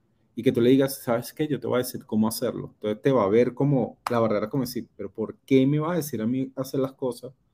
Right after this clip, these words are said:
si yo tengo más de veinte años, más de X años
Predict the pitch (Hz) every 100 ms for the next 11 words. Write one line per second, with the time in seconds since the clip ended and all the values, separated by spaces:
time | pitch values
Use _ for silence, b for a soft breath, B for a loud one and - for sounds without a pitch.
0 | _ _ _ - - 113 120 120 147 156
1 | 151 165 156 151 147 156 151 147 151 147
2 | 143 147 147 147 156 156 156 151 - 143
3 | 143 143 -